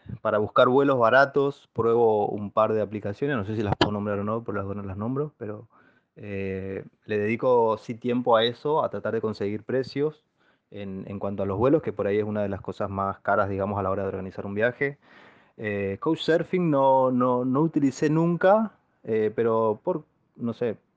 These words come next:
nunca como que di el paso nomás, pero, pero sé que es bueno también, conozco gente que, que lo usa, eh, tengo conocidos y amigos que, que de hecho usan y han usado y me han contado muy buenas experiencias.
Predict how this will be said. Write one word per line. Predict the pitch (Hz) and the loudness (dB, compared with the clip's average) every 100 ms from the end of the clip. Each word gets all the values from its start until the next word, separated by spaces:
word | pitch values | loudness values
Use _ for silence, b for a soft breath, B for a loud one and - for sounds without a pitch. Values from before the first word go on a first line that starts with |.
| - | -14
nunca | 110 110 123 143 | -8 -2 0 0
como | 104 104 | 0 -2
que | 101 | 0
di | 104 | 0
el | 113 - | 0 6
paso | 117 - | 6 6
nomás, | 113 107 127 147 - | -2 4 4 4 -2
pero, | 101 98 98 - | -4 -2 -4 -8
pero | 107 | -12
sé | - 113 | -10 -6
que | 113 | -4
es | 113 | -4
bueno | 120 120 | -2 -2
también, | 110 104 117 135 120 | -4 -2 0 0 0
conozco | 104 104 107 | -4 -6 -8
gente | - 107 110 101 | -6 -6 -6 -6
que, | 98 95 | -8 -8
que | 98 | -4
lo | 98 | -2
usa, | 113 123 127 123 123 117 | -2 -2 -4 -4 -6 -14
eh, | 113 | -16
tengo | - 104 101 | -14 -12 -8
conocidos | 101 98 117 113 | -8 -6 -4 -2
y | 107 | -2
amigos | 101 113 107 | -2 -4 -6
que, | 101 98 101 b b b b b _ | -10 -12 -14 b b b b b _
que | - | -12
de | 98 101 | -4 -4
hecho | 101 - 104 98 95 | -4 -2 0 0 -2
usan | 104 117 135 113 | -2 -2 -2 -2
y | 104 | -2
han | 107 | -4
usado | - 120 131 160 180 | 0 2 4 2 0
y | 104 98 | -6 -6
me | 98 98 | -8 -8
han | |
contado | 101 98 104 | -6 -2 -2
muy | 107 104 | -2 -2
buenas | 104 104 | -4 -6
experiencias. | 104 - 101 113 127 165 170 | -10 -8 -6 -4 -4 -6 -8